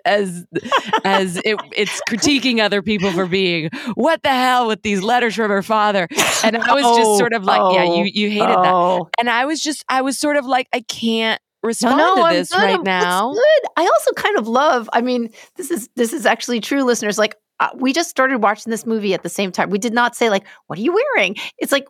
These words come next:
Speaker 2: we both just turned it on at the same
Speaker 1: Yeah.
Speaker 2: time. That's really weird, Sarah Hepla, but sort of great. No, I love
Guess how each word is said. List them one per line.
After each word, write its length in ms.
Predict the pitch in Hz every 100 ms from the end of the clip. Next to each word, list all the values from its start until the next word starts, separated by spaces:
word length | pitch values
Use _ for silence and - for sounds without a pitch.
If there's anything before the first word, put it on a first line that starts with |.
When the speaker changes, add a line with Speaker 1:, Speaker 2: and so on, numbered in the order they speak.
| -
Speaker 2:
we 180 | 214
both 320 | 214 240 233 -
just 220 | 233 -
turned 240 | - 226
it 80 | 202
on 200 | 165 180
at 100 | -
the 60 | 170
same 220 | - 180
Speaker 1:
Yeah. 100 | 202
Speaker 2:
time. 60 | -
That's 200 | 247 311
really 320 | 185 196 170 160
weird, 420 | 175 143 127 - - -
Sarah 360 | - - 143 165
Hepla, 480 | 165 - - 175 165 - - -
but 180 | 202 -
sort 260 | - 277
of 120 | 254
great. 220 | - 254 -
No, 180 | 285 302
I 120 | 262
love 280 | 247 359